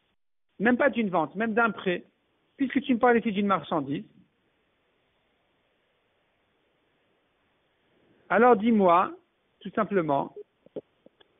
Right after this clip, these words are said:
ou be purutatot, restons sur les purutatot qui ne sont pas des pièces de monnaie, ce sont des pièces mais pas de monnaie.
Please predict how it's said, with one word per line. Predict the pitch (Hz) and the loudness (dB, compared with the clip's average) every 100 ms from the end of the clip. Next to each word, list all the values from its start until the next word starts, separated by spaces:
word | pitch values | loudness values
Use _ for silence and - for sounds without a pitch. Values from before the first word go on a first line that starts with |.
| _ _ - | _ _ 0
ou | 190 | 4
be | 220 | 4
purutatot, | 226 233 247 226 - 147 156 - _ - | 2 -4 0 -2 2 0 -2 -12 _ -10
restons | 165 240 247 254 | -4 -4 -2 -4
sur | - | 0
les | 220 | 0
purutatot | 202 220 226 220 226 | 0 0 0 0 -2
qui | - 202 | -2 -8
ne | |
sont | - 196 | -6 0
pas | 220 | 0
des | 202 | 2
pièces | 185 175 | 2 2
de | 151 | 2
monnaie, | 165 143 143 | 0 0 -2
ce | 165 | -2
sont | 226 | -2
des | 208 | 2
pièces | 220 214 | 2 2
mais | 196 | 2
pas | 196 | 2
de | 170 | 2
monnaie. | 151 127 127 | -2 -4 -4